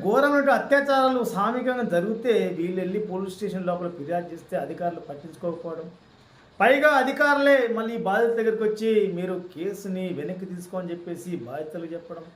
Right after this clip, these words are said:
మళ్ళీ బాధితుల ఇళ్ళకి వచ్చి ఎవరైతే అత్యాచారం చేస్తారో వాళ్ళు వచ్చి బెదిరించడం, చంపుతామని, కేసు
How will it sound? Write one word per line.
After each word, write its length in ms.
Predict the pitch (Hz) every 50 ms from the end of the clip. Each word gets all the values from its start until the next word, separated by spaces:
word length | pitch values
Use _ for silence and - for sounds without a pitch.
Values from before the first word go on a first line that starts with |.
| _ _ _ _ _ _ _ _ _ _ - 185
మళ్ళీ 160 | 220 262 254 - -
బాధితుల 400 | 185 202 240 254 - 302 285 269 277
ఇళ్ళకి 340 | 269 269 277 277 277 269 262 254
వచ్చి 260 | - - - 269 269 262 254 208 185 190
ఎవరైతే 380 | 208 233 247 254 247 254 262 240 208
అత్యాచారం 400 | 202 214 240 220 233 240 233 233 233
చేస్తారో 260 | 233 226 226 233 214 175 160
వాళ్ళు 200 | 175 190 214 220 214
వచ్చి 220 | 214 214 226 220 220 208 165 135 135
బెదిరించడం, 500 | 156 175 185 196 190 185 - 190 190 185 185
చంపుతామని, 580 | 180 175 170 - - 190 180 175 175 175 175 175 175 - -
కేసు 180 | 160 165 160